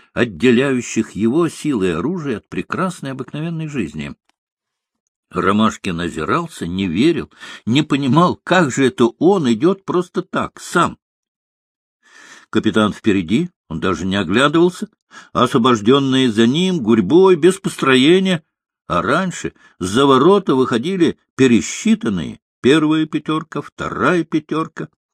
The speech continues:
Теперь зашагали, не сутулясь, в тех же телогрейках и бушлатах, но спины стали ровными,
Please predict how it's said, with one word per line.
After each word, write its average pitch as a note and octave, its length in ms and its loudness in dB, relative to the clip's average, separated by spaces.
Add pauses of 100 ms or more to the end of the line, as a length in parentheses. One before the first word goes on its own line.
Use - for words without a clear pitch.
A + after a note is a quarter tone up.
(600)
Теперь E3 540 0 (320)
зашагали, E3 920 0
не E3+ 220 0
сутулясь, F#3+ 1000 2 (240)
в - 160 -8
тех F3 400 4
же B2+ 140 4
телогрейках C3 800 2
и B2+ 40 2
бушлатах, C3+ 760 0 (360)
но B2 220 2
спины A2+ 560 -2
стали G#2 420 -2
ровными, A2+ 720 -2